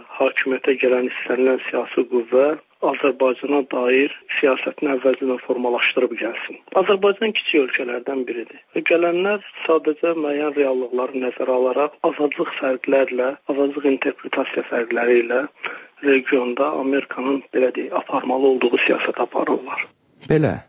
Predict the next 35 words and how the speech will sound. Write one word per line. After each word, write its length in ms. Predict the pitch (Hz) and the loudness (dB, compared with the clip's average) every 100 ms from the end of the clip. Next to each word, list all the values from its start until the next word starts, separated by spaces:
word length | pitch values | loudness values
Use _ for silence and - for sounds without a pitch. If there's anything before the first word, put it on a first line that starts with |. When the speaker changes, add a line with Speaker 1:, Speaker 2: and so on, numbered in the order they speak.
| _ - | _ 0
Speaker 2:
Amerikadakı 560 | 151 190 185 165 151 | 2 2 2 0 0
azərbaycanlıların 640 | 135 127 120 120 120 135 - | 0 2 2 2 0 0 0
seçki 300 | 127 - 127 | -2 -2 -2
təcrübəsindən 640 | 82 87 85 - 92 92 | -4 -2 -4 0 0 0
öyrənə 400 | 95 90 90 92 | 0 0 0 0
bildiklərimizi 640 | 92 85 90 90 92 113 135 | -2 -2 0 0 0 0 -2
sizə 220 | 87 95 | 0 0
çatdırmağa 420 | 95 - 98 104 | -2 0 2 2
çalışdım. 460 | - 55 - - - _ _ | 0 -4 -6 -8 -10 _ _
Amma 160 | 123 147 | 2 2
sonda 380 | - 160 170 175 | 2 2 2 0
bir 160 | 160 135 | -2 0
vacib 320 | 123 120 123 | 0 0 -2
məqamı 320 | 90 87 87 85 | -2 -2 -2 -2
da 80 | 87 | -2
qeyd 220 | 92 87 | -2 -2
eləməliyəm 460 | 87 90 107 143 143 | 0 0 2 2 2
ki, 180 | 160 156 _ _ _ - | -2 -4 _ _ _ -4
söhbətləşdiyim 680 | 143 143 143 147 - 170 156 | -2 0 0 0 0 0 2
həmyerlilərimdən 800 | 131 117 107 104 98 104 139 | 2 2 0 0 0 0 0
ancaq 340 | 143 143 139 123 - | 0 0 0 -4 0
biri 180 | 143 147 | 0 0
bu 80 | 101 | -2
seçkilərdə 640 | - - 78 92 139 147 | -4 -2 -2 0 0 0
doğrudan 420 | 101 95 95 131 | 2 2 2 2
da 120 | 135 135 _ _ - | 2 -2 _ _ -12
iştirak 420 | - 139 143 - | -6 -2 -2 0
eləyə 160 | 78 78 | -4 -4
biləcək. 340 | 67 - - - _ - | -6 -6 -8 -10 _ 0
Digərləri 440 | 185 185 175 156 143 | 2 4 4 2 0
isə 160 | 127 | -2
ancaq 240 | 117 123 - | 0 0 -2
kənarda 380 | 123 123 123 113 | 0 0 2 0
müşahidəsi 540 | - 78 82 - 80 | 0 -4 -6 -6 -6
eləyəcək. 440 | 73 69 60 - | -4 -4 -6 -8